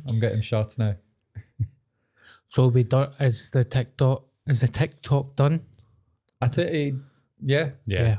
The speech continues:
Speaker 1: Yeah,
Speaker 2: Okay.
Speaker 1: that should be okay, no?
Speaker 3: Yeah.
Speaker 2: Okay.
Speaker 3: Yeah.
Speaker 1: It gets the message across.
Speaker 2: Okay.
Speaker 1: Um, and it's only, well, it was only about thirty, forty seconds.
Speaker 2: Yeah.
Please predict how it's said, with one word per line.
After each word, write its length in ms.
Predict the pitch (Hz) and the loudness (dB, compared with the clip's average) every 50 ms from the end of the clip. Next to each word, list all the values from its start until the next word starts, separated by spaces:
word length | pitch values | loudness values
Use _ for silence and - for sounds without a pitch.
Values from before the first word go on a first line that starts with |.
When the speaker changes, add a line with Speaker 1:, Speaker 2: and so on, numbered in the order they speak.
| - | 0
Speaker 1:
Yeah, 180 | - 131 135 113 | 0 0 2 2
Speaker 2:
Okay. 180 | 120 - - 110 - | 0 -2 -4 -4 -4
Speaker 1:
that 100 | 151 131 | -4 -2
should 160 | - 147 123 | -2 -4 -2
be 100 | 127 123 | 0 0
okay, 320 | 117 107 - - 113 107 104 | 0 0 0 -2 -2 0 0
no? 100 | 113 123 | 0 0
Speaker 3:
Yeah. 120 | 107 92 - _ _ | -2 -4 -8 _ _
Speaker 2:
Okay. 200 | - 123 120 104 | -4 -2 -2 0
Speaker 3:
Yeah. 140 | 98 90 120 - - _ _ _ _ - | -2 -2 -4 -6 -10 _ _ _ _ -8
Speaker 1:
It 80 | - 123 | -4 -2
gets 220 | - 139 135 - | 0 0 -2 -2
the 100 | - - | 0 0
message 380 | 117 120 120 113 - - 113 110 | 2 2 2 2 0 -2 -2 -2
across. 680 | 107 - - 117 110 110 104 98 - - - - - _ _ _ _ _ - 127 | -2 -2 0 0 2 2 0 -2 -4 -10 -20 -20 -20 _ _ _ _ _ -2 -2
Speaker 2:
Okay. 260 | 120 - - - 113 110 - - - - _ _ _ _ _ _ _ _ _ _ - | -2 -2 -2 -8 -10 -12 -12 -16 -20 -20 _ _ _ _ _ _ _ _ _ _ -2
Speaker 1:
Um, 600 | 123 110 104 104 104 104 101 101 98 98 98 92 87 - _ _ _ _ _ _ _ - | 0 0 2 2 2 0 0 0 -2 -2 -4 -6 -8 -14 _ _ _ _ _ _ _ -4
and 140 | 113 113 110 | -2 0 0
it's 120 | 104 - | 0 0
only, 220 | - 110 110 110 107 | 0 0 0 0 0
well, 220 | - 113 117 113 113 | -2 -2 -2 -2 -2
it 140 | 117 - | -4 -4
was 120 | 120 113 110 | -2 0 0
only 140 | 113 117 117 | 2 2 0
about 160 | 104 101 98 - _ _ _ _ _ _ _ _ _ _ - - | 0 -2 -4 -6 _ _ _ _ _ _ _ _ _ _ -6 -2
thirty, 220 | 117 110 107 104 | -2 0 0 -2
forty 260 | - - 113 104 104 | -4 -4 -4 -4 -4
seconds. 480 | 92 95 107 110 113 - 123 110 110 _ _ _ - | -2 -2 -2 -4 -2 -4 -6 -6 -6 _ _ _ -6
Speaker 2:
Yeah. 260 | 120 120 117 110 | -6 -4 -4 -6